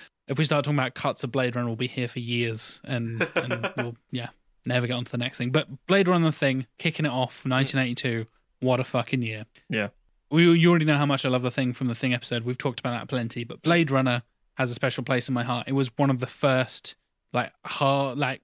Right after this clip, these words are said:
Speaker 1: real, you know, my intellectual sci-fi, quote unquote, things I got into that kind of influenced my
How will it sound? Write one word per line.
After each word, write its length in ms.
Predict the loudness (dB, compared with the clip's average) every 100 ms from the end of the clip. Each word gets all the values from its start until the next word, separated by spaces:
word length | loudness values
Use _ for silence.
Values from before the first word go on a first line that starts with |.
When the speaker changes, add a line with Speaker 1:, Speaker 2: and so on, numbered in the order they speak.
| -8
Speaker 1:
real, 500 | 0 4 6 4 0 -6 -18 -20 _ _ -20 -20 -20 -14
you 140 | -6 -2
know, 120 | 0
my 240 | -2 -2
intellectual 560 | 0 2 2 0 0 -2
sci-fi, 580 | 2 2 2 2 2 0 -4 -12 -14 -12 -4
quote 200 | 0 2
unquote, 500 | 0 0 0 0 -2
things 300 | 0 0 2
I 120 | 0
got 240 | 2 -2 0
into 420 | 0 0 0 0
that 160 | -4
kind 240 | -4 -2 0
of 80 | 0
influenced 560 | -2 -2 -4 -4 -4
my 320 | -4 -2 -4